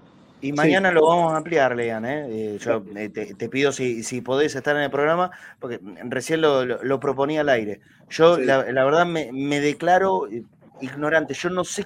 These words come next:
Speaker 1: cómo Boca puede arreglarlo esto. Yo no sé cómo lo podía hacer Angelici, ni tampoco sé cómo lo pueden hacer ahora, eh, estos dirigentes actuales, Ameal, eh, o Riquelme. Eh, ¿de qué manera Boca lo pelea en la afa? Co-, ¿cómo es la fórmula?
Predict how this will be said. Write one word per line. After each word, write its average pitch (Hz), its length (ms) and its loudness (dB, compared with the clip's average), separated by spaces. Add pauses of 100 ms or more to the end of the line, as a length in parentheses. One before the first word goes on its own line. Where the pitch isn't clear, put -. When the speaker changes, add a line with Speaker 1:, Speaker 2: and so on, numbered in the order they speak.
Speaker 1:
cómo 190 320 2
Boca 185 460 -2
puede 180 280 -2
arreglarlo 147 640 2
esto. 151 260 -2 (260)
Yo 139 120 -8
no 160 80 -2
sé - 160 -6
cómo 165 240 0
lo 160 160 4
podía 156 240 6
hacer 151 180 -2
Angelici, 156 460 -6
ni 160 140 -4
tampoco 147 380 0
sé 151 140 -8
cómo 147 220 -4
lo 135 100 0
pueden 139 220 0
hacer 135 280 -10 (360)
ahora, 139 400 6
eh, 120 360 -2
estos 131 260 -2
dirigentes 131 360 -4
actuales, 165 480 2
Ameal, 156 460 2 (280)
eh, 120 260 -4
o 127 100 -2
Riquelme. 120 400 -6 (340)
Eh, 117 180 -4 (120)
¿de 123 100 -6
qué 165 100 -2
manera 165 440 4
Boca 156 340 2
lo 143 160 4
pelea 131 380 2
en 117 80 -2
la 110 60 -6
afa? - 260 -18
Co-, 135 240 -2
¿cómo 160 260 2
es 156 60 0
la 143 80 2
fórmula? 98 440 -6